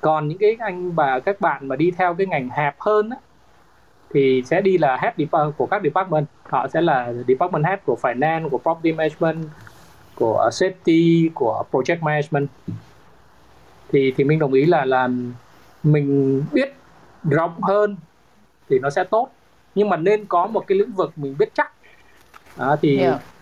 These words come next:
Speaker 1: thì, thì có, sau đó là mình sẽ phát triển lên. Thì, thì, thì mình nghĩ là cái, cái, cái khả năng mà mình thích ứng và mình tìm việc và cái gọi là cái,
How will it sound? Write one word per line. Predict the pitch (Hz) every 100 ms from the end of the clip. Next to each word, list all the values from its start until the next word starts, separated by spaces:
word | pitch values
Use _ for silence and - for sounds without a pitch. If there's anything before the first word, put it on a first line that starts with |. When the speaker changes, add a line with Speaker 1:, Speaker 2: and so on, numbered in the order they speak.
| - - _ -
Speaker 1:
thì, | 131
thì | -
có, | - 147 170 208
sau | 175
đó | 156
là | 196
mình | 151 135
sẽ | 175
phát | 165 208
triển | 160 127
lên. | 139 151 -
Thì, | 143 127
thì, | 131 127 123
thì | 131
mình | 131 156
nghĩ | 175
là | 190
cái, | - 160 156
cái, | 180
cái | 180 185
khả | - 123
năng | 127 165 170 165
mà | 143
mình | 123 123 117
thích | 208 -
ứng | 180 220
và | 226
mình | 143 123
tìm | 127 123
việc | 135 131 - _ - _
và | - 135
cái | 175 175
gọi | 165 139
là | 131
cái, | 131 170